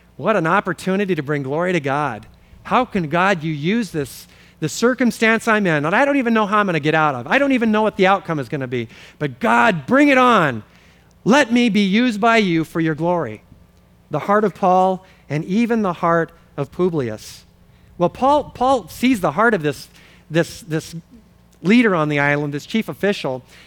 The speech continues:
and, and the chief official just kind, kind of in passing probably mentions about his father. And Paul says, "I wanna see the guy." So Paul went to go see him right away. He placed hands on him and healed him.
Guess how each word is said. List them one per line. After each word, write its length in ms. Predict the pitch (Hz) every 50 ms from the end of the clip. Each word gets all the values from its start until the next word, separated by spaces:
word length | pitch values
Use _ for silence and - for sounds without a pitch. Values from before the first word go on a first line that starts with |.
| - - -
and, 180 | - 180 190
and 180 | - 185 190 185
the 60 | 185
chief 260 | - - 262 254 -
official 440 | 220 196 - - 285 285 - 226 185
just 200 | 165 208 202 -
kind, 160 | - 214 196
kind 160 | - 226 233
of 80 | 233 208
in 80 | 196 170
passing 560 | - 202 208 214 240 247 - 202 180 175 170 - - - - _
probably 300 | _ 220 233 247 247 226
mentions 440 | 202 196 208 247 233 - 226 214 180
about 220 | 202 180 185 185 190
his 120 | 190 -
father. 420 | - 220 240 269 285 254 127 110 - - - - - -
And 140 | - 185 180
Paul 180 | - 226 262 277
says, 180 | - - 202
"I 60 | 185 196
wanna 200 | 202 226 233 220
see 180 | - - 302
the 100 | 330 330
guy." 300 | 247 202 151 123 107 95 - - _ _ - _ _ _ - _ _
So 160 | - 214 208
Paul 280 | - - 240 240 262
went 160 | 247 247 247 233
to 80 | - 220
go 140 | 214 202
see 220 | 185 - - 277 277
him 140 | 262 220 202
right 160 | 202 196 190
away. 460 | 190 196 226 247 226 190 190 190 180 - - - - _
He 120 | - 220
placed 340 | 208 - 240 220 208 - -
hands 300 | 208 240 277 302 311 233
on 200 | 214 185 180 180
him 140 | 196 208 190 - _
and 120 | 220 240
healed 340 | 247 214 285 320 349 349 294
him. 220 | 202 147 113 95